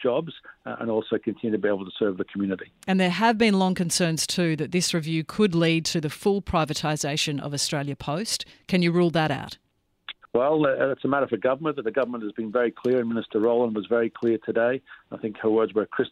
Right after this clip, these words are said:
Speaker 1: let, let, let me be crystal clear," I think were her words, uh, that the government has no intentions of privatising Australia Post.
Speaker 2: Well, we'll see what comes of this review, and we'll be getting submissions, lots of submissions from listeners right now, so feedback we'll get to in just a moment. But Paul Graham, thanks so much for joining us.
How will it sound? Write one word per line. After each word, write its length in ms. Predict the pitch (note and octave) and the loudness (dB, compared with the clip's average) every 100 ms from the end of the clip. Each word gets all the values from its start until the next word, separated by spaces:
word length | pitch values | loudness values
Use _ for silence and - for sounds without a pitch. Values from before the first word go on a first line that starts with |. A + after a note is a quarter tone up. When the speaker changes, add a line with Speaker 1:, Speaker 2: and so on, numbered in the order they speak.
| - | -2
Speaker 1:
let, 80 | A#2+ - | -2 -2
let, 140 | A#2+ A2+ - | -2 -2 -4
let 120 | B2 | -4
me 80 | G#2+ | -2
be 120 | G#2+ | -2
crystal 360 | - F#3 - | 0 -2 -2
clear," 240 | B2+ C#3 A#2+ | 0 0 0
I 60 | |
think 180 | G#2 A#2 | 0 0
were 80 | A2+ | 0
her 140 | A2 | 2
words, 300 | A#2 C3+ E3+ - - - - - | 2 2 0 -4 -20 -20 -16 -10
uh, 140 | A#2 | -4
that 160 | A2+ A2 | -4 -2
the 60 | |
government 300 | A#2 A#2+ A2+ | -2 -2 -2
has 100 | A2 | -2
no 200 | A2 B2+ | 0 0
intentions 580 | A#2 - A#2+ A2 A2+ G2+ | 0 -2 -4 -4 -4 -2
of 100 | G2 | -2
privatising 680 | - A2 G2 - G#2+ G2 G2+ | 0 0 0 0 0 0 -2
Australia 360 | F#2+ G#2 F#2+ F2+ | -4 -2 -2 -2
Post. 340 | F#2+ G2 - - _ | -6 -10 -14 -20 _
Speaker 2:
Well, 160 | E3+ D3+ | -6 -4
we'll 80 | D3+ | -2
see 180 | - D#3 | 0 0
what 140 | F3 | 0
comes 260 | F3 F3 E3 | -2 -2 -2
of 80 | |
this 220 | D3+ D#3 D#3+ | -4 -4 -4
review, 440 | D3 E3+ F#3 G#3 | -4 -2 0 2
and 400 | E3+ D#3+ D#3+ - | 0 0 -4 -6
we'll 160 | E3 D#3+ | -6 -4
be 100 | D3 | -2
getting 240 | D#3+ F3 | 0 2
submissions, 640 | F3 F3 E3 F3+ F#3 F3 - - - - - | 2 0 0 0 2 0 -2 -8 -20 -20 -4
lots 240 | F3+ G3 G#3 | 2 4 4
of 160 | F3 - | 2 0
submissions 540 | D3 G#3 G3+ - F#3 | 2 4 4 4 2
from 180 | - F#3+ | 2 2
listeners 400 | F#3+ - F#3+ F3 | 4 2 2 2
right 220 | F3+ F3 | 4 2
now, 320 | E3+ D#3+ D3 | 2 2 2
so 240 | C3 - D3 | 0 0 0
feedback 460 | - E3+ D#3 D3 | 0 0 0 -2
we'll 100 | D#3+ | -2
get 160 | D3+ C#3+ | -2 -2
to 160 | - D3 | -2 -2
in 80 | |
just 220 | D3 D3 D#3+ | -2 -4 -4
a 20 | |
moment. 240 | D3+ C#3+ | -2 -2
But 140 | D3+ - | -4 0
Paul 160 | F#3 | 2
Graham, 240 | F3 F3 F3 | 4 2 2
thanks 180 | F3+ | 0
so 60 | - | 0
much 160 | D#3+ - | -2 -2
for 80 | |
joining 320 | E3 D#3+ C#3+ B2+ | -2 0 -2 -2
us. 180 | - | -6